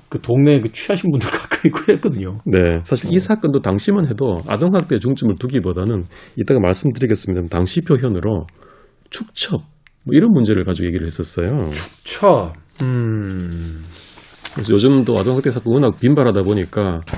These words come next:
Speaker 2: 한번 돌이켜보고 싶다라는 생각이 들어서 이 사건을 선정을 했는데요. 이 당시에 크게 화제가 됐던 이유 중에 하나가 학대당한 아동의 친부가 육군 준장, 육군 장성이었어요.
Speaker 1: 아, 육군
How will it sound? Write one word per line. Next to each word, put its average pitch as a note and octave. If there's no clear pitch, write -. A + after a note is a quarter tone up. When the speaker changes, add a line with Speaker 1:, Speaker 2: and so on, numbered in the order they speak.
Speaker 2:
한번 G#2
돌이켜보고 A2
싶다라는 G2
생각이 A2
들어서 F2
이 -
사건을 G2+
선정을 G#2
했는데요. F2+
이 E3
당시에 F3+
크게 F3
화제가 F#3
됐던 B2+
이유 G#2+
중에 C3+
하나가 F2
학대당한 F3+
아동의 A2
친부가 A2+
육군 D#3+
준장, D3+
육군 C3
장성이었어요. F#2+
Speaker 1:
아, -
육군 A2+